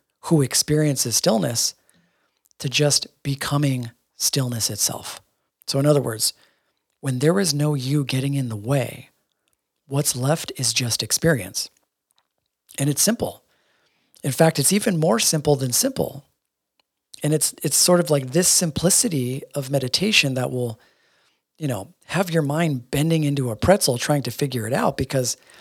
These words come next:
in this simplicity, there's nothing for your mind to do. And if you remain aware of your mind when this chatter starts happening, you'll notice that eventually, eventually your mind will give up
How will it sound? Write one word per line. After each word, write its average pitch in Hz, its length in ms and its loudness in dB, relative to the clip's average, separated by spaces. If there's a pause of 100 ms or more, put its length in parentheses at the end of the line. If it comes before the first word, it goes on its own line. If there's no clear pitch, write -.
(260)
in 160 180 0
this 208 160 2
simplicity, 156 760 0
there's 135 280 2
nothing 156 480 -2
for 151 180 -2
your 135 200 0
mind 107 320 -6
to 117 60 -6
do. 160 320 0 (560)
And 160 120 0
if 147 140 -2
you 156 100 0
remain 139 440 -2
aware 131 760 0
of 139 160 -4
your 123 140 -4
mind 135 460 -2
when 120 120 -4
this 123 180 0
chatter 151 320 0
starts - 320 -2
happening, 151 500 -4 (840)
you'll 135 160 -2
notice 156 520 0
that 123 200 -4
eventually, 123 840 -4 (300)
eventually 170 440 0
your 135 120 0
mind 123 300 -2
will 113 80 -6
give 123 240 -2
up 147 300 -2